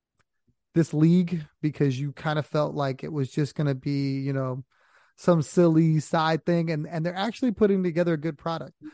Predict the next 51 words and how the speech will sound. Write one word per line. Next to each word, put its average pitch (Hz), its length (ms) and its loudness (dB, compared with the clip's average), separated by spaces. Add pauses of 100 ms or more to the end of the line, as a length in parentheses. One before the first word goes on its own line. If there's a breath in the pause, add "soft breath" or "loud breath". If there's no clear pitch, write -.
(180 loud breath)
I 151 100 -2
really 156 280 2
like 160 240 2
some 156 180 -2
of 151 80 -4
the 156 80 -4
different, 151 420 -6
uh, 135 440 -2 (960)
uh, 147 320 -2 (680)
things 185 260 6
that 175 120 4
they're 180 160 8
doing 175 400 4
with 175 200 0
it, 165 220 -4
you 143 120 -6
know, 131 360 -6 (340)
the, 180 100 -6
the 147 140 0
different 160 340 0
ways 151 360 2
you 156 80 -2
can 151 180 -4
get 160 120 -2
back 151 220 -4
into 151 120 -2
a 139 60 -2
football 151 320 -4
game, 143 500 -6
the 135 80 -6
different 143 420 -4
rules. 151 600 0 (520)
It, - 160 -2
it's, 196 300 2
it's 196 220 0
making 196 360 2
a, 170 100 4
a, 156 320 0
a 139 60 0
watchable 156 420 -2 (220)
thing 160 240 0
out 143 140 -4
of 131 60 -8
something 151 360 -4
where 135 160 -2
football 147 420 -2
should 139 260 -8
not 143 260 -6
be 143 160 0
the, 135 200 2
the, 139 280 -6